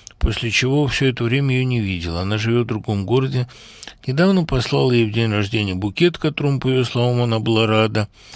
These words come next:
но сказала, что у неё есть молодой человек. А, не могу сказать, что мы часто общаемся, но какой диалог есть.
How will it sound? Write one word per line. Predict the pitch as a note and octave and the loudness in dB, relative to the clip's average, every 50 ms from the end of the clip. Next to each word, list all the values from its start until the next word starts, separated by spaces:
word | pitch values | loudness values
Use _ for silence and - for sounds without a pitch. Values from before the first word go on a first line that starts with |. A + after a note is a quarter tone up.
| - - _ - | -20 -18 _ -4
но | A2 | -4
сказала, | G2 - - B2 A#2 C#3 E3+ E3+ D#3+ | -4 0 0 0 2 4 4 2 2
что | C3 - - C3 | 0 -2 -4 -2
у | A#2+ | 0
неё | A#2 A2+ A2 G#2+ | 0 0 0 -2
есть | G#2+ B2 D3 D3+ B2+ - - | -2 -2 -2 -2 -4 -4 -6
молодой | A#2 G#2+ F#2+ F#2+ G2 A2 G#2+ A2 G#2 | -6 -4 -4 -4 -4 -2 -2 -2 0
человек. | - - - F#2 F2+ E2+ D#2+ D2+ D2 D2+ - - - - - _ _ _ _ _ _ - - - - - - - - - - - - _ - | -2 -2 -2 -2 -2 -2 -2 -2 -6 -8 -10 -12 -16 -18 -18 _ _ _ _ _ _ -20 -18 -18 -18 -18 -20 -20 -20 -20 -20 -20 -20 _ -10
А, | - G#2 G#2 A2 A2 A2 G#2+ G#2 G2+ G2+ G#2+ A2+ - - _ - - _ - - - | -4 0 0 2 2 2 0 -2 -4 -6 -8 -10 -12 -16 _ -20 -20 _ -20 -14 -6
не | A2 A#2 B2+ C3 | -2 0 2 4
могу | C3 C#3 C#3+ D3 E3 D3+ | 4 2 4 2 2 0
сказать, | - - - B2 A2 | 2 2 2 2 2
что | - - A#2+ | 0 -2 -2
мы | A#2 A#2 A2 | -2 -2 0
часто | - - A2+ G#2+ F#2+ - - G2 F#2+ | 0 2 0 0 0 -2 -4 -4 -4
общаемся, | F#2 - - E3+ F3 F3+ F3 E3 C#3+ - C#3 | -2 -2 0 0 0 0 0 -2 -2 -2 -2
но | B2+ A#2+ A#2 | -2 -4 -4
какой | C3 C3 C3 C3+ D3+ D3 | -4 -6 -4 -4 -4 -2
диалог | C#3 C3+ C3+ C#3 C3+ C3+ C3 - | 0 0 0 0 0 -2 -4 -6
есть. | - G#2+ G2 F2 - - | -4 -4 -4 -4 -4 -8